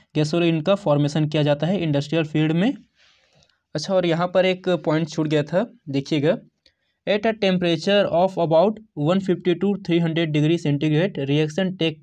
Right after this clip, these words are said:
place to form saturated and unsaturated hydrocarbons।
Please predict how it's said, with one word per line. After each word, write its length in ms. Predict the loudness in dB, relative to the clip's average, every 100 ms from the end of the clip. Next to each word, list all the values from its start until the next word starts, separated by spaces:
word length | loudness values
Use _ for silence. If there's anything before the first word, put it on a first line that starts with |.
| -4
place 240 | 0 0 -4 _ _ _ _ -2
to 100 | 0
form 420 | 2 4 4 0
saturated 800 | -2 -2 0 0 0 0 0 0
and 160 | 0 -2 -4 -2
unsaturated 800 | 0 0 -2 0 0 2 0 0 -2
hydrocarbons। 760 | 0 0 0 2 2 2 0